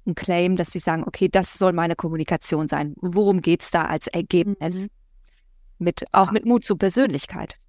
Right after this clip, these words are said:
Speaker 2: Ja, ja, genau. Ähm, ja, wie misst man das? Das ist immer, auch in der P R habe ich diese Frage immer geliebt, weil da war das immer so, „Okay, wie viele Clippings kannst du generieren?“
Speaker 1: Ja, ja, ja.
Speaker 2: So.
Speaker 1: Mhm.
Speaker 2: Äh, das ist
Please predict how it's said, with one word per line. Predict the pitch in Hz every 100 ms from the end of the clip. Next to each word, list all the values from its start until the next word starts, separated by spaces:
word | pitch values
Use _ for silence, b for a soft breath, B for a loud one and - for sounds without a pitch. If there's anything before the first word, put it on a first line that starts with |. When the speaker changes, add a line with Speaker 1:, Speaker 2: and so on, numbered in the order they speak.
| 233
Speaker 2:
Ja, | 226 233
ja, | 240 214
genau. | 208 185 147 151 -
Ähm, | 220 226 226 220 214 - _
ja, | 175 165 123 -
wie | 175 240
misst | 208 - 165
man | 143
das? | 139 143
Das | 175 -
ist | 233
immer, | - 220 202 -
auch | 214
in | 226
der | 190
P | - 180
R | 190 202
habe | 190
ich | 175
diese | - 175
Frage | 175 - 185 196
immer | 170 165
geliebt, | 165 147 208 208
weil | 160
da | 156
war | 156
das | 196 180
immer | 180 175
so, | 170 170
„Okay, | - 180
wie | 196
viele | 185 175
Clippings | - 185 160 -
kannst | 156 156
du | 160
generieren?“ | 151 151 160 131 151
Speaker 1:
Ja, | 196
ja, | 190 151
ja. | 202 -
Speaker 2:
So. | - -
Speaker 1:
Mhm. | 180 175 196
Speaker 2:
Äh, | 196
das | 214 180
ist | 226 214